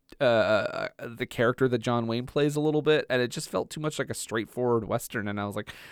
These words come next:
"That's not what people said this movie <laughs> was." Um,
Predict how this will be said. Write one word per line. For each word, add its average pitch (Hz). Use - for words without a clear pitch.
"That's -
not 120
what 117
people 113
said 101
this 101
movie 98
<laughs> 107
was." -
Um, 117